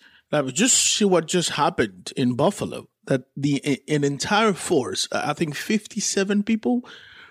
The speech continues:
resigned from a unit because two cops did something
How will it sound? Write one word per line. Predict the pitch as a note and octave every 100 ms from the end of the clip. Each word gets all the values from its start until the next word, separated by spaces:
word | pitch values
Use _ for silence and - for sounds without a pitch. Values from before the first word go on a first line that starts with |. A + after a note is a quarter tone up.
| _
resigned | C#3 E3 C#3 D#3+ A3+ C#4 C4+ G#3+ -
from | G3+ G3
a |
unit | F#3+ C4 F3 A#2+ - - _ _ _ _ _ _ _ _ _ _ _ - C#3
because | F#3 - F#3+ F#3 F3 D#3+ - - _ _ _ -
two | D#4 E4+
cops | - C4 G#3+ -
did | G3+ F#3
something | - G3+ F#3+ F3 D#3